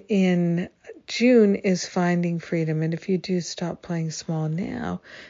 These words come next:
you'll get five hundred dollars off Finding Freedom. Sweet deal. Just for you.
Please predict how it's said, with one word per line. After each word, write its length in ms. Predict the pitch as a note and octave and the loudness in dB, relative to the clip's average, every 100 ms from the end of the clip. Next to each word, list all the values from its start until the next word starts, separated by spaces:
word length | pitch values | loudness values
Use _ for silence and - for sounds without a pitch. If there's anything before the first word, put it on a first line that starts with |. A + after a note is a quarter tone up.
| _ | _
you'll 100 | F#3+ | -2
get 340 | E3+ F3 E3 - | 0 -2 -4 -8
five 300 | - E3+ D#3+ | -4 -2 -2
hundred 260 | E3+ E3+ | -4 -6
dollars 440 | D#3+ E3 E3 D#3+ - | -6 -6 -6 -6 -8
off 160 | F#3 | -10
Finding 380 | - F3+ E3+ F3 | -10 -8 -6 -8
Freedom. 380 | - - C4 F#3 _ _ - _ _ | -10 -10 -8 -12 _ _ -20 _ _
Sweet 540 | - - - F3+ F#3 - | -20 -16 -6 -6 -6 -6
deal. 520 | C#4 E4 D#4+ D4+ D4 _ _ _ - - _ - | -6 -2 -2 -2 -8 _ _ _ -20 -20 _ -14
Just 360 | - E3+ - | -4 -4 -4
for 120 | - F#3 | -6 -4
you. 340 | E3 D3+ | -2 -4